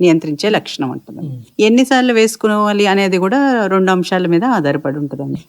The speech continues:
Speaker 1: మామూలుగా అయితే రెండు నుండి మూడు సార్లు పిచికారీ చేసుకుంటాము,
Speaker 2: Hmm.
Speaker 1: ఒక మిల్లీ లీటర్, ఒక లీటర్ వరకు అనమాట. మనం రెండు సార్లు అంటే, మనకి వర్షపాతం మీద కూడా ఆధారపడి ఉంటది. వర్షం
Speaker 2: Hmm.
Speaker 1: గనక కొంచెం బాగా ఉంది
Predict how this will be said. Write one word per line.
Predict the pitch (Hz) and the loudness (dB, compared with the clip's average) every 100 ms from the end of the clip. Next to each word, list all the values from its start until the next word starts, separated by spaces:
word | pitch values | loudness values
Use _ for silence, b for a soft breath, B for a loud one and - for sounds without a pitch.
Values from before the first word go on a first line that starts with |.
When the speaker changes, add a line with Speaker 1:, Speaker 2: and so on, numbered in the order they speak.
| - | -2
Speaker 1:
మామూలుగా | 214 226 240 220 | 0 2 2 2
అయితే | 208 262 | 0 0
రెండు | 240 196 | 0 0
నుండి | 196 202 214 | 0 0 2
మూడు | 185 180 | 2 2
సార్లు | 180 175 | 0 0
పిచికారీ | 185 175 - 160 143 | 0 -4 -2 -4 -2
చేసుకుంటాము, | 139 123 - - 127 - 190 | -2 -4 -6 -8 -10 -8 -6
Speaker 2:
Hmm. | 269 214 143 | -4 -4 -6
Speaker 1:
ఒక | 196 | -2
మిల్లీ | 208 196 196 | 0 2 2
లీటర్, | 190 175 180 | 2 0 -2
ఒక | 190 190 | -2 2
లీటర్ | 165 151 147 | 2 2 0
వరకు | 131 127 - | -4 -4 -6
అనమాట. | 143 135 127 b b 208 | -8 -8 -10 b b -2
మనం | 208 214 208 202 | 0 2 0 0
రెండు | 196 208 | 2 2
సార్లు | 226 220 220 208 | 4 2 2 -2
అంటే, | 202 247 | -2 -2
మనకి | 226 202 | -2 0
వర్షపాతం | 170 - 226 233 233 | 0 0 -2 0 2
మీద | 226 214 | 2 2
కూడా | 214 226 | 2 2
ఆధారపడి | 190 185 190 170 165 | 2 2 2 2 2
ఉంటది. | 156 151 | 2 0
వర్షం | 226 196 170 240 | 0 0 0 0
Speaker 2:
Hmm. | 233 | 0
Speaker 1:
గనక | 226 226 226 | 0 0 0
కొంచెం | 220 196 208 180 | 0 -2 -2 0
బాగా | 180 185 202 | 0 2 2
ఉంది | 185 185 196 | 2 4 2